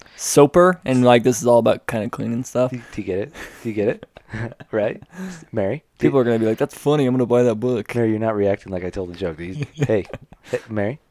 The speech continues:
Speaker 2: where you going? Well, yeah, she wasn't into that.
Speaker 1: She didn't want the book deal.
Speaker 2: No, fuck you. That's
Speaker 1: Yeah.
Speaker 2: how she says. So, 'cause of this, uh,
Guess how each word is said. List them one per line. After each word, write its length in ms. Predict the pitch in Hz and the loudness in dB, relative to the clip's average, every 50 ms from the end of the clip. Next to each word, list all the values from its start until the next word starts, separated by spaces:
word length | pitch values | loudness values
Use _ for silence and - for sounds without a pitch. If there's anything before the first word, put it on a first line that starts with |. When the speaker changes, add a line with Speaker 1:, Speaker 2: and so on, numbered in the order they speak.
| _ _ _ | _ _ _
Speaker 2:
where 120 | - 131 143 | -4 -4 -2
you 40 | 147 | -2
going? 220 | 156 139 90 78 - _ _ _ _ _ - - - - - - - | -2 -6 -6 -8 -12 _ _ _ _ _ -20 -20 -20 -20 -14 -4 2
Well, 360 | 131 139 135 131 127 123 110 - _ _ _ _ _ - | 6 6 6 6 6 4 2 -2 _ _ _ _ _ -8
yeah, 80 | 104 101 | -6 -4
she 160 | - - 120 | -2 -2 -2
wasn't 240 | 107 87 85 82 78 | -2 -2 -4 -6 -14
into 140 | 73 76 76 | -14 -16 -10
that. 100 | 76 - | -6 -4
Speaker 1:
She 80 | 123 | -2
didn't 160 | 113 113 107 95 | -2 0 -2 -2
want 140 | 98 95 - | -2 -4 -4
the 40 | |
book 160 | 104 107 - - | -4 -6 -4 -4
deal. 220 | - 92 85 113 - | -4 -4 -4 -6 -8
Speaker 2:
No, 240 | - 101 76 64 - - _ | -12 -14 -14 -14 -16 -20 _
fuck 300 | _ - - - - - | _ -6 -6 -6 -4 -4
you. 220 | 90 92 87 78 - _ _ _ _ _ _ - | -4 -4 -4 -6 -10 _ _ _ _ _ _ -14
That's 120 | 90 92 | -12 -12
Speaker 1:
Yeah. 60 | 90 90 | -10 -12
Speaker 2:
how 40 | |
she 160 | 90 - 92 87 | -12 -12 -14 -14
says. 280 | - 82 80 - - _ _ _ - - - - - - - - - - _ _ | -12 -14 -14 -14 -16 _ _ _ -20 -20 -20 -20 -20 -20 -20 -20 -20 -20 _ _
So, 520 | - - - 139 135 135 131 131 127 123 117 - _ _ _ _ _ _ _ _ _ _ _ _ _ _ _ _ _ - - | -4 2 4 6 6 6 6 4 2 0 -4 -10 _ _ _ _ _ _ _ _ _ _ _ _ _ _ _ _ _ -6 -2
'cause 160 | - 170 175 | 0 0 2
of 80 | 170 160 | 4 4
this, 260 | 160 127 101 - - | 4 4 2 2 4
uh, 360 | 127 120 120 120 117 113 | 6 8 8 8 8 6